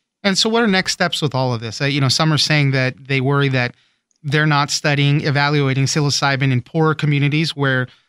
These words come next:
you know, people might have greater addictions, uh, and, uh, you know, just the, the number of them. So people are saying maybe we should move clinical trials there or, or, or, uh, at least leave it open to people like that.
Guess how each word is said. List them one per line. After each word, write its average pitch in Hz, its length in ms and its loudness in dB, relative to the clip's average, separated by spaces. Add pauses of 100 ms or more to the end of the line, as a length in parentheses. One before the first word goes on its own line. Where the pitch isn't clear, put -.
(160)
you 147 160 -2
know, 135 100 0
people 135 240 -4
might 139 180 2
have 135 460 -2
greater 143 440 0
addictions, 147 640 -2
uh, 113 280 -2
and, 123 460 -2
uh, - 40 -12
you 131 260 -8
know, 123 100 -4
just 123 220 -8
the, 123 180 -12
the 127 120 -2
number 135 340 2
of 113 100 -4
them. 113 220 -6 (320)
So 147 480 -2
people 165 240 -2
are 135 60 0
saying 147 220 2
maybe 143 220 2
we 135 140 0
should 139 140 -2
move 135 280 -2
clinical 143 300 -2
trials 123 340 -2
there 175 240 2
or, 165 100 0
or, - 220 0
or, 190 80 2 (140)
uh, 175 180 -4
at 170 80 -4 (140)
least 165 400 0
leave 147 220 -2
it 135 60 0
open 160 300 0
to 156 100 -8
people 156 300 -8
like 139 200 0
that. 143 200 -2